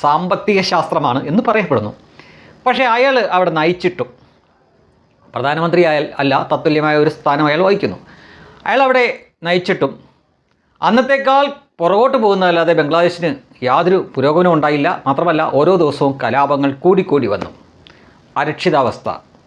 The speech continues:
രാഷ്ട്രീയമായിട്ടൊരു സ്ഥിരതയില്ലായ്മ, അവിടെ ജമാഅത്തെ ഇസ്ലാമിയുടെയും മറ്റു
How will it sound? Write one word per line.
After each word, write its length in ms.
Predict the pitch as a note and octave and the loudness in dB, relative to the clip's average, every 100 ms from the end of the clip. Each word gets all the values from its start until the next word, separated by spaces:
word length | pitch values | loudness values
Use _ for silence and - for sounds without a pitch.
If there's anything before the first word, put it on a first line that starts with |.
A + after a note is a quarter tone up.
| _ _ - _ - | _ _ -20 _ -2
രാഷ്ട്രീയമായിട്ടൊരു 680 | C#3+ E3+ - F3+ E3+ E3 D#3 | -2 0 0 0 0 0 0
സ്ഥിരതയില്ലായ്മ, 920 | D3 - D3+ D#3+ D#3 A#2 G#2+ G2+ G2 - - _ - _ _ _ - | 0 -2 0 2 2 2 -2 -4 -8 -12 -20 _ -20 _ _ _ -6
അവിടെ 280 | C#3+ D#3+ C#3+ | -2 0 0
ജമാഅത്തെ 460 | A#2+ D3 F#3 F#3 F#3+ | 0 0 0 2 0
ഇസ്ലാമിയുടെയും 580 | F3 F3 D#3+ D#3+ D3+ D3+ - - _ - | 2 0 0 2 0 0 -4 -16 _ -6
മറ്റു 220 | C#3 E3+ | -2 0